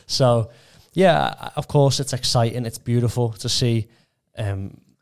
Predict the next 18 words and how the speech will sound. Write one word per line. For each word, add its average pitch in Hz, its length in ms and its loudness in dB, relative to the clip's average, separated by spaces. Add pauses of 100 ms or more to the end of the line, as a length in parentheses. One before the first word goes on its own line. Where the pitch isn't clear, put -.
(260)
new 117 180 2
roots, 113 440 2
new 120 160 0
shoots - 720 0
coming 120 360 -2
through, 113 380 -2 (480)
uh, 101 180 -6
especially, 123 680 0 (240)
si-, 139 220 -4
you 139 140 -2
know, 110 480 -2
I 110 80 -8
was 107 100 -6
speaking 104 360 -8
to, 101 340 -6 (340)
um, 98 200 -10 (200)
a 113 40 -16
few 110 360 0